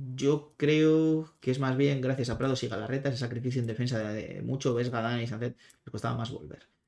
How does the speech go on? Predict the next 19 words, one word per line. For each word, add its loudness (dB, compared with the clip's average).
Eh, 2
a -4
ver, 2
sí, -2
eh, -12
y, -14
y -18
es -4
que 8
el, 2
el 2
premio 4
Zamora, 2
además, 0
es -6
un -4
premio 4
bastante 0
mentiroso. -2